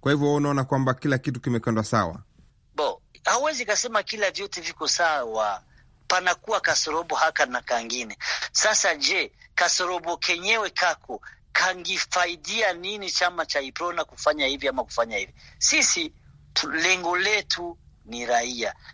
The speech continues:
Speaker 2: Vipi raia Burundi, miaka mingi pakiwa uchaguzi panakuwa utata, panakuwa kila kitu.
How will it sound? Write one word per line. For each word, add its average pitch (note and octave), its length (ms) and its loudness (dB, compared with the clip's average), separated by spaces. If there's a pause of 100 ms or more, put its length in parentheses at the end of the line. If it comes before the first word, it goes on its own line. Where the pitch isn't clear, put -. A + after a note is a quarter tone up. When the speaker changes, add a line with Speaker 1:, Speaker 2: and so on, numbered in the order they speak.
(100)
Speaker 2:
Vipi A3 360 0
raia B3 460 2
Burundi, A3+ 560 -6
miaka G3+ 420 2
mingi G3 640 -8 (260)
pakiwa G#3 400 2
uchaguzi E3+ 540 0
panakuwa C3+ 380 0
utata, F#3+ 600 2 (320)
panakuwa C3 500 2
kila D3 320 0
kitu. - 360 -4